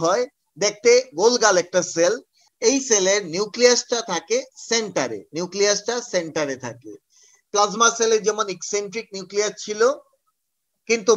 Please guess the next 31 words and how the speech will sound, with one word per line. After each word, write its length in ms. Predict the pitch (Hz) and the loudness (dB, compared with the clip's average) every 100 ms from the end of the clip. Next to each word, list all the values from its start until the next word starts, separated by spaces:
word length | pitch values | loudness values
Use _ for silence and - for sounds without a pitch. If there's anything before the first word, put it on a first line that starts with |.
| 180 | 4
মাস্ট 200 | 196 196 | 2 2
সেলে 180 | 220 226 196 | 0 0 0
নিউক্লিয়াসটা 520 | 180 185 202 202 - 196 - | -4 -4 -4 -2 -4 -4 -4
সেন্টারেই 500 | 180 165 170 156 139 135 | -6 -4 -4 -4 -6 -8
থাকে। 280 | 117 - 107 _ _ _ _ - 196 | -12 -14 -20 _ _ _ _ 0 4
এর 80 | 262 302 - - | 6 2 -12 -2
সাইটোপ্লাজমে 800 | 220 226 240 208 202 185 233 214 - 190 | 2 4 4 4 4 4 2 0 -4 -4
প্রচুর 340 | 202 262 247 165 | -4 -2 -2 -2
metachromatic 840 | 160 165 226 220 196 175 175 185 214 151 | -8 -2 -2 -2 -6 -4 -6 -6 -8 -4
granule 380 | 156 156 185 202 - | -4 -2 -4 -6 -4
পাওয়া 200 | 147 131 - | -2 -2 -6
যায়। 220 | 120 98 - _ _ _ - 185 | -10 -12 -20 _ _ _ -6 -4
এই 60 | 190 | 2
যে 80 | 214 180 | 2 2
গোল 140 | 208 185 | 0 0
গোল 120 | 202 175 | -2 0
দানাদার 420 | 170 190 185 202 180 | -2 -2 0 -2 -2
জিনিস 200 | 180 196 180 175 | -8 -10 -4 -2
দেখা 180 | 190 190 | -2 -2
যাচ্ছে, 300 | 208 - 240 269 - _ _ | -2 -2 -2 -2 -6 _ _
these 180 | 196 226 269 | -4 4 4
are 100 | 208 185 | 6 2
the 100 | 156 - 139 | 2 0 -6
granules। 560 | 165 180 202 190 160 - - - _ _ - | -4 -2 -2 -4 -6 -8 -12 -16 _ _ 0
এবং 120 | 240 262 262 | 2 4 4
এই 80 | 277 | 2
গ্র্যানিউল 340 | 233 226 247 233 | 0 0 -2 0
গুলো 160 | 247 247 | 6 8
হচ্ছে 200 | 240 240 247 180 | 8 4 0 0
metachromatic 760 | 180 220 196 180 170 160 214 151 | 0 0 2 0 0 0 -2 0
granule। 400 | 160 139 123 104 | -2 -2 -4 -14